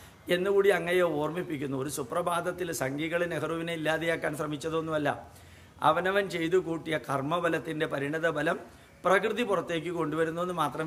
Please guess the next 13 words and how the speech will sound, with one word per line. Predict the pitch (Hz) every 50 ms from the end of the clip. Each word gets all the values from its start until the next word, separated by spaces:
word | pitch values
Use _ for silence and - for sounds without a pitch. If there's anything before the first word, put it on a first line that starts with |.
| 156
വിചാരിച്ചാൽ | 147 135 147 147 151 151 - 156 147 139
മതി. | 127 135 - - 151 156
ഇനിയും | 175 185 196 214 226 220 214
അത് | 190 190 170
പുറത്തേക്ക് | 170 156 131 139 156 147 151 175 156
വരും | 147 151 160 156 151
എന്നുള്ളതാണ് | 143 143 143 147 139 139 135 135 135 -
സത്യം | 135 123 - - 156 160 156 143
എന്നുള്ളത് | 139 135 143 135 147 143
കൂടി | 143 143 139
അറിയാൻ | 127 139 156 170 170 160
അങ്ങക്ക് | 143 139 135 123 135 127 135
സാധിക്കട്ടെ. | 127 131 143 143 135 160 143 139 165